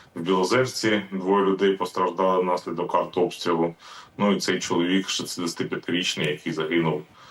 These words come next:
на, е, автомобільному, о, ну, мосту, от, який веде на мікрорайон Острів, е, світла пам'ять та співчуття рідним. Така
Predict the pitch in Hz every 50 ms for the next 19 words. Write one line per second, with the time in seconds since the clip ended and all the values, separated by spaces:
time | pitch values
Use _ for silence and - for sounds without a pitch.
0 | - - - - - - 78 82 82 82 82 80 78 76 78 - - _ - 78
1 | 76 76 73 76 73 73 78 80 78 - - 85 80 78 78 80 80 80 82 82
2 | 82 80 76 78 78 78 78 78 - - 78 82 80 78 76 76 76 76 78 78
3 | 78 67 65 - 80 82 82 82 - - - 95 90 87 85 82 80 - - -
4 | - 73 73 71 78 78 76 80 78 76 76 - - _ _ - - 82 80 78
5 | 78 80 - 80 78 78 80 80 78 85 92 95 95 - 82 78 - - _ _
6 | _ _ _ _ _ _ _ _ _ _ _ - - 78 76 73 71 73 76 76
7 | 78 - - - - - - - - - - - - - - - 85 82 76 76
8 | 76 - 82 78 76 73 69 78 76 - - - - - 82 80 - 80 76 73
9 | 67 65 - 73 65 67 82 80 - 87 85 80 78